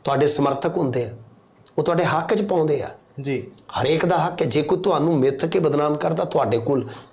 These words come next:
Speaker 1: ਕੇਸ ਪਾਉਣ ਦੀ ਤਾਕਤ ਆ।
Speaker 2: ਹਾਂ, ਬਿਲਕੁਲ।
Speaker 1: ਸਾਰਾ ਕੁਛ
Speaker 2: ਲੱਤਾਂ
Speaker 1: ਕਰ
Speaker 2: ਤੋੜਨ ਨਾਲ
Speaker 1: ਸਕਦੇ ਹੋ
Speaker 2: ਕੋਈ
Speaker 1: ਤੁਸੀਂ।
Speaker 2: ਹੱਲ ਨਹੀਂ ਹੈ ਮਸਲੇ ਦਾ।
Speaker 1: ਤੇ ਇਹਦੇ ਵਿੱਚ ਇਹ ਕੀ ਹੈ, ਇਹਨਾਂ ਦੀ ਪਾਰਟੀ ਜਿਹੜੀ ਹੈ, ਉਹਦੇ ਕੋਲ ਇੱਕ ਕਲਾ ਹੈ,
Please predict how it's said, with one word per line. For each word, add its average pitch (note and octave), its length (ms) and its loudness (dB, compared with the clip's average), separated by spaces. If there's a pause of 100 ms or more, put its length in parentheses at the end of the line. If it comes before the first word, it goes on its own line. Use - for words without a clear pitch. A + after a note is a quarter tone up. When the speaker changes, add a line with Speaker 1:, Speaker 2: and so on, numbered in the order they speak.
(160)
Speaker 1:
ਕੇਸ D3 260 2
ਪਾਉਣ C#3 260 0
ਦੀ D3+ 100 2
ਤਾਕਤ D3+ 420 -2
ਆ। D3+ 40 0 (100)
Speaker 2:
ਹਾਂ, C3 140 -4
ਬਿਲਕੁਲ। A#2 320 -6 (180)
Speaker 1:
ਸਾਰਾ C#3 300 0
ਕੁਛ - 140 2
Speaker 2:
ਲੱਤਾਂ D#3 100 0
Speaker 1:
ਕਰ D3+ 80 0
Speaker 2:
ਤੋੜਨ D#3 140 2
ਨਾਲ D3+ 120 2
Speaker 1:
ਸਕਦੇ C#3+ 180 2
ਹੋ - 40 -2
Speaker 2:
ਕੋਈ D3 100 0
Speaker 1:
ਤੁਸੀਂ। B2+ 460 -4
Speaker 2:
ਹੱਲ C#3 140 0
ਨਹੀਂ A#2+ 120 -2
ਹੈ A2+ 60 0
ਮਸਲੇ G2 340 -6
ਦਾ। F2 80 -10 (240)
Speaker 1:
ਤੇ - 300 0
ਇਹਦੇ G#3+ 160 4
ਵਿੱਚ A3+ 220 0
ਇਹ A#3 240 2
ਕੀ A#3 200 2
ਹੈ, A#3 40 4
ਇਹਨਾਂ A3 180 4
ਦੀ G#3+ 80 2
ਪਾਰਟੀ D3+ 460 2
ਜਿਹੜੀ D#3+ 360 2
ਹੈ, B2 260 -4 (720)
ਉਹਦੇ F3+ 200 4
ਕੋਲ G3 440 2
ਇੱਕ F3 260 -2
ਕਲਾ D#3+ 380 2
ਹੈ, E3 260 -2